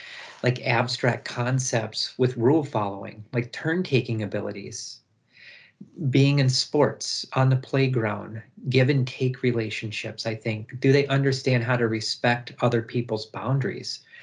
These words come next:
or the use of, like, nonverbal communication?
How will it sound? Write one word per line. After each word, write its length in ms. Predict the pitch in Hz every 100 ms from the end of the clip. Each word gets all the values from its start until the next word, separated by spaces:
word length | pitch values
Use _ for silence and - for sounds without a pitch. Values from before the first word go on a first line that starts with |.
| - _ _ _ -
or 180 | 131 127
the 180 | 117
use 460 | 117 117 123 131 -
of, 160 | 127 113
like, 200 | 113 117
nonverbal 640 | 117 113 113 113 110 110
communication? 920 | - 120 110 104 - 117 - - -